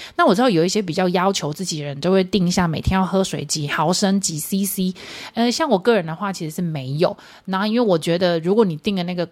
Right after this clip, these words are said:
状况当然是比较好啦，我这个人就是真的比较佛系，齁，相-，相信偷懒想要减肥人可以学学我这一招。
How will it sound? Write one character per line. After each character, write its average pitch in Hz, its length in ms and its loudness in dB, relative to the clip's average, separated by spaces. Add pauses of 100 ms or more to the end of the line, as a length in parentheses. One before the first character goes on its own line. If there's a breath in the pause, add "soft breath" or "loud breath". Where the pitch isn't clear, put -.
(400)
状 185 240 0
况 190 180 -6
当 262 100 6
然 214 120 2
是 214 80 0
比 151 100 -2
较 151 140 -8
好 151 180 -4
啦， 131 140 -2
我 180 160 4
这 247 100 4
个 214 100 4
人 175 80 4
就 190 80 2
是 208 80 2
真 202 140 0
的 180 60 -2
比 165 80 -6
较 175 100 0
佛 151 400 -2
系， 160 420 -6
齁， - 240 -6 (140)
相-， 185 180 -6
相 220 220 -2
信 208 160 -4
偷 208 240 4
懒 170 240 -2
想 160 180 0
要 180 60 2
减 175 180 -2
肥 160 140 -4
人 151 100 -4
可 185 120 -4
以 156 160 -4
学 160 120 -8
学 156 140 -6
我 156 140 -6
这 151 140 -8
一 147 100 -10
招。 156 200 -4